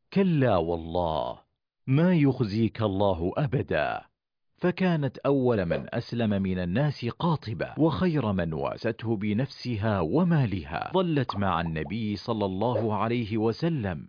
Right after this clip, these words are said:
وفية صابرة على أذى قريش، حتى وقع حصار قريش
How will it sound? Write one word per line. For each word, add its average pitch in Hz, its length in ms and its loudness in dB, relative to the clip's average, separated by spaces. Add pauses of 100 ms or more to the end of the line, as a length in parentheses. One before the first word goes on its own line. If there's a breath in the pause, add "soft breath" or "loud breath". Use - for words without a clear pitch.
وفية 165 720 0
صابرة 127 640 0
على 110 440 0
أذى 101 400 0
قريش، 92 840 -4 (340)
حتى 165 520 -2
وقع 101 520 2
حصار 117 540 -2
قريش 143 560 0